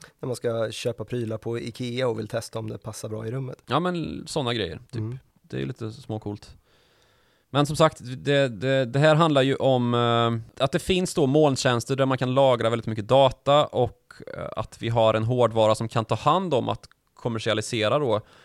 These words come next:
Speaker 2: skapa produkter som bidrar med någon sorts nytta till användaren. Och det är ju själva anledningen till att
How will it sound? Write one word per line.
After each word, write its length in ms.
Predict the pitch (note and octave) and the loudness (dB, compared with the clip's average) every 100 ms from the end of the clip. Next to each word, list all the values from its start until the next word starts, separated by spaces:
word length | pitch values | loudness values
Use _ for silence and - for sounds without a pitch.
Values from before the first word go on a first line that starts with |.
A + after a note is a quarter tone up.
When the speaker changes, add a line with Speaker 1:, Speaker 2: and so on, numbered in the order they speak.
| _ | _
Speaker 2:
skapa 460 | - C3 A#2 - A2 | -6 2 4 4 0
produkter 760 | A#2+ A#2 A2 - - A2 G#2+ - _ _ | 0 -2 -4 -6 0 2 0 -4 _ _
som 520 | - - A#2 G#2+ G2+ A#2+ | -14 -2 2 2 -2 -8
bidrar 380 | A#2+ D3 C3+ A2 | -8 -6 -2 0
med 100 | A2 | 0
någon 80 | A2 | -4
sorts 160 | G#2 G#2+ | -8 -8
nytta 380 | A#2 - - | -8 -8 -10
till 320 | A2 G#2+ G2+ A#2 _ - | -10 -8 -10 -12 _ -10
användaren. 760 | A2+ G#2+ G2+ G#2 G#2 G#2 G#2 A#2 _ | -6 -4 -4 -6 -6 -6 -8 -14 _
Och 540 | _ A#2 A2+ A2+ A2 G#2+ - _ _ _ _ _ _ _ | _ -6 -2 0 2 0 -6 _ _ _ _ _ _ _
det 280 | - C3+ E3 | -2 4 4
är 140 | D#3+ D#3 | 6 4
ju 120 | C#3 | 4
själva 280 | D#3+ C#3+ A#2 | 4 4 4
anledningen 460 | C3 A2+ A2 C3 | 2 2 0 -2
till 300 | C#3 B2+ G#2 - | -4 -4 -4 -4
att 540 | G#2 - _ - - | -6 -8 _ -20 -20